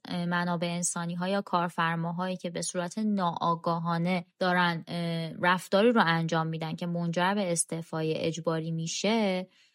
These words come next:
اگر که فیدبک به موقع داشته باشین، اگر که اخراج به موقع داشته باشین، قاعدتاً این مدل استعفاها از توی پروسه کاریتون و سازمانتون حذف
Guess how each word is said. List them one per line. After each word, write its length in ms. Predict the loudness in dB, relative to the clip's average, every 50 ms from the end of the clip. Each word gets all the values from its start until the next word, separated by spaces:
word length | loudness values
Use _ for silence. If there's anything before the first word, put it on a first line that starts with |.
| _ _ _ _
اگر 300 | -2 0 0 0 -2 0
که 120 | -2 -4
فیدبک 500 | -2 -2 -2 -2 0 2 0 0 2 2
به 160 | 2 2 2
موقع 300 | 2 0 -2 -2 -4 -6
داشته 380 | -8 -8 -8 -8 -8 -10 -10 -10
باشین، 360 | -10 -10 -10 -10 -10 -10 -8 -6
اگر 260 | -6 -4 -2 -4 -2
که 140 | -4 -4 -2
اخراج 500 | -2 -4 -4 -4 0 4 4 6 8 6
به 160 | 6 6 4 2
موقع 300 | 2 -2 -4 -4 -6 -6
داشته 400 | -4 -4 -6 -6 -6 -6 -8 -6
باشین، 360 | -6 -6 -6 -4 -4 -4 0
قاعدتاً 680 | 0 0 0 0 -2 -4 -6 -6 -4 -4 -4 -4 -4 -6 -10 -20 _ _ _ _ 0
این 140 | 2 4 4
مدل 360 | 4 4 4 2 0 0 0 0
استعفاها 1000 | -2 -2 -2 -2 -2 -4 -4 -4 -4 -4 -4 -4 -4 -2 -2 0 0 0 0 2
از 240 | 0 0 -2 -2 -4
توی 120 | -6 -6
پروسه 480 | -4 -4 -4 -4 -2 -2 -2 -4 -4 -4
کاریتون 440 | -4 -4 -4 -4 -4 -6 -6 -6
و 100 | -6 -4
سازمانتون 680 | -6 -4 -4 -6 -4 -4 -4 -4 -4 -4 -4 -2 -2 -2
حذف 380 | -2 -2 -4 -2 0 0 -2